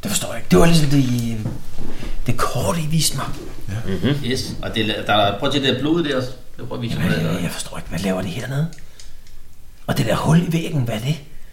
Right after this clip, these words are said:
Speaker 4: Det er en til, der er nogle gange, hvor der var noget, nogle uddøde, der rendte rundt.
Speaker 3: Ja, vil du se dem?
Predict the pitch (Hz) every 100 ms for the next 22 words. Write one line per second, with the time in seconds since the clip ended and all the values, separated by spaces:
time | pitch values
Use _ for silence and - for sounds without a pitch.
0 | - - 117 127 127 120 123 - 110 107
1 | 101 101 104 101 123 113 101 101 113 107
2 | 98 95 - - - - - - - 98
3 | 98 110 113 - 113 107 95 87 90 95
4 | 90 - - - - - - - - -
5 | - - - - - - - - - 95
6 | 110 175 170